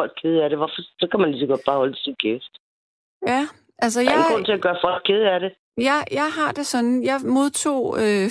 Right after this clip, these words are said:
Speaker 2: for nogle uger siden, der modtog jeg en, øh, en mail fra en kvinde, som, øh, ville gøre mig opmærksom på en,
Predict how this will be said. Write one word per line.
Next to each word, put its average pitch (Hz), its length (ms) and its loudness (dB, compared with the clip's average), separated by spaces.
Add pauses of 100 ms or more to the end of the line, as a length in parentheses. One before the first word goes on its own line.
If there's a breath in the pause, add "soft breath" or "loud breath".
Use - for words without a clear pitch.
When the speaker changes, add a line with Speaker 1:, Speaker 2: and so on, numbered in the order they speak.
(120)
Speaker 2:
for 180 340 2
nogle 180 340 0
uger 196 240 0
siden, 208 360 0
der 269 80 0
modtog 254 580 0
jeg 196 440 0
en, 202 300 -2
øh, 175 360 -2 (120)
en 185 360 -2 (100)
mail 214 480 2 (960 loud breath)
fra 208 120 0
en 196 120 0
kvinde, 208 640 0
som, 190 480 0
øh, 160 440 0
ville 202 140 0
gøre 190 220 0
mig 196 120 0
opmærksom 202 600 -2
på 190 380 -2
en, 175 400 -2